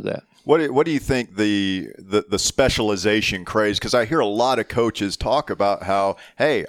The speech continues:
Speaker 2: I like to recruit multi-sport athletes from high school." Um, is it at the high school level where that's become so competitive, the coaches are put pressure on the kids to specialize in their sport? "Oh, I'm a basketball coach, don't want you playing football 'cause you missed the preseason practice."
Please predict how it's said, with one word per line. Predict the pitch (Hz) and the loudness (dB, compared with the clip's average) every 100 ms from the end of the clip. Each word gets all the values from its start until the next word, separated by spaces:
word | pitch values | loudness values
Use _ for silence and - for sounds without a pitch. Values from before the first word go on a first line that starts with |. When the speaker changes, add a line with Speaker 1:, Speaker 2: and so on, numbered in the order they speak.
| - | -2
Speaker 2:
I | 127 | 0
like | 135 117 110 | 2 2 0
to | - | -2
recruit | 113 104 110 110 104 - - _ | -4 -2 -2 0 -2 -6 -20 _
multi-sport | 113 120 117 - 107 104 - 110 98 | -2 0 0 0 -2 -2 -2 -2 0
athletes | 107 107 104 104 - | 0 0 0 -2 -4
from | 92 | -8
high | 95 123 | -2 -2
school." | 117 - 92 87 92 - - _ _ - | -2 -4 -2 -2 -2 -6 -20 _ _ -2
Um, | 104 101 98 - | 0 2 -2 -4
is | 107 110 | -2 0
it | 104 - | 0 0
at | 101 - | -2 -2
the | 92 | 2
high | 120 135 | 2 2
school | - 135 123 | -2 -2 2
level | 123 123 127 | 2 2 2
where | 110 101 | 2 2
that's | 101 117 - | 2 0 0
become | 113 120 110 | -2 0 -2
so | - 113 | 0 0
competitive, | 107 104 - 107 110 110 87 | 0 -2 -2 0 2 0 0
the | 95 | -4
coaches | - 107 - 104 95 | 0 -2 0 -2 -2
are | - | -6
put | - 117 - | -4 -4 -4
pressure | - 113 107 107 | 0 2 2 0
on | 107 104 | -2 -2
the | 101 | -4
kids | 110 104 104 101 - - - _ - | 0 0 0 -2 -8 -12 -20 _ -4
to | 98 | -2
specialize | - 113 - 107 104 104 104 | 2 2 2 0 2 2 -2
in | 95 | -2
their | 104 | 0
sport? | 101 - 107 107 | -2 -2 0 2
"Oh, | 104 98 | 2 2
I'm | 92 | 0
a | 85 | 0
basketball | 98 98 98 92 92 | 0 0 -2 -2 -2
coach, | 101 90 | -2 -2
don't | 95 95 | -4 -4
want | 98 | -4
you | - | -6
playing | - 95 | -8 -8
football | - 120 - 95 | -4 -4 0 -2
'cause | 87 85 | -2 -8
you | 95 | -6
missed | 95 95 - | -4 -4 -6
the | |
preseason | - 104 101 - 101 92 - | -6 -2 -2 -2 -4 -6 -2
practice." | 110 107 - 98 90 | 0 0 -2 -4 -4